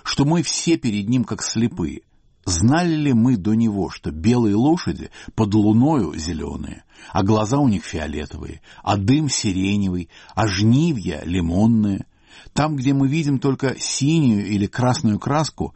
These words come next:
он видит десятки полутонов и оттенков: розово-золотой, розово-палевый, серо-жемчужный, сиренево-стальной, серебристо-сизый, радужно-ржавый,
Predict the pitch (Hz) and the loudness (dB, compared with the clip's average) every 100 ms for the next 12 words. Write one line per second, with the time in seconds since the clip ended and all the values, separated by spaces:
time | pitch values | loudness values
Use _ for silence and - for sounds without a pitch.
0 | - - - 131 165 156 143 113 98 117 | -18 -20 -2 0 2 0 0 -2 -2 -2
1 | - 147 - 131 127 123 113 110 123 - | 0 -2 0 -4 0 0 2 2 2 0
2 | 110 101 - 85 67 - - - - 90 | -2 -2 -2 -4 -4 -16 -20 -14 0 2
3 | 117 107 117 101 110 107 - 82 71 78 | 4 2 0 2 2 0 -2 -4 -2 0
4 | 107 113 113 113 - 85 85 71 67 - | 2 4 2 0 0 0 0 -4 -8 -14
5 | - - - - 120 113 101 117 - 104 | -16 -8 -2 2 2 2 2 2 0 0
6 | 110 92 73 71 - 113 113 123 117 110 | 0 0 -4 -6 -2 2 4 4 4 0
7 | - 117 107 107 95 - - - - - | -2 0 2 2 0 -4 -12 -12 -2 0
8 | 107 104 127 - 127 - - 131 123 85 | 2 4 2 2 -2 -4 -6 -2 0 0
9 | 73 69 78 104 120 127 98 107 98 85 | -4 -6 0 2 4 2 2 0 0 -2
10 | 80 101 107 73 71 | 0 0 0 0 -8